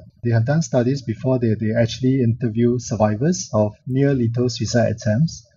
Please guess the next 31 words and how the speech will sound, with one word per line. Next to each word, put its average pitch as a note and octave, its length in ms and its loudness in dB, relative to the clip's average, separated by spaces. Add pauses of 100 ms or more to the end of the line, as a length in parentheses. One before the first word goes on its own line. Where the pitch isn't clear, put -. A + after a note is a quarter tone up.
to A#2+ 200 0
actually D3+ 320 -2
ask C3+ 300 0
them C#3 140 2
what's C#3 200 -2
the - 100 -4
time C3 360 0
taken A2+ 520 0
between C3+ 360 -2
them C3+ 240 4
deciding A#2+ 520 0
to A2 360 -2 (220)
take C#3+ 180 0 (200)
action C#3+ 360 2
on A#2+ 100 0
their G#2 140 0
suicide A#2+ 460 0 (180)
and A2 160 0
then A#2 180 2
actually A#2 360 0
taking A#2 360 0
action. A2+ 440 -2 (360)
Ninety D3 320 2
percent B2+ 360 0
of A2 140 0
them A2+ 340 0 (100)
is A2 160 -2
less C3 160 4
than G#2+ 160 -2
eight G#2+ 200 -2
hours. G#2 460 -4